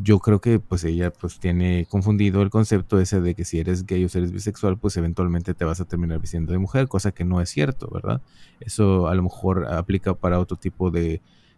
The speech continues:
em, término sombrilla como el trans. Pero en mi caso, sí, yo tenía muy marcado eso. Y de hecho, cuando me tocó, este,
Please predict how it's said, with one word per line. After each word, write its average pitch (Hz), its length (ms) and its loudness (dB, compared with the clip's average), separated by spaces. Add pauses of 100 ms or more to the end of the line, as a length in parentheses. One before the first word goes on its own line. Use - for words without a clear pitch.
(120)
em, 87 540 0
término 107 320 6
sombrilla 98 440 4
como 90 240 2
el 90 120 2
trans. 113 420 2 (380)
Pero 107 440 6
en 107 180 4
mi 113 100 4
caso, 120 320 2
sí, 123 180 4
yo 107 140 4
tenía 117 180 2
muy 117 200 4
marcado 107 420 2
eso. 95 180 2
Y 107 240 4
de 104 100 6
hecho, 127 180 2
cuando 110 580 4
me 92 140 2
tocó, 98 720 2
este, 82 600 -2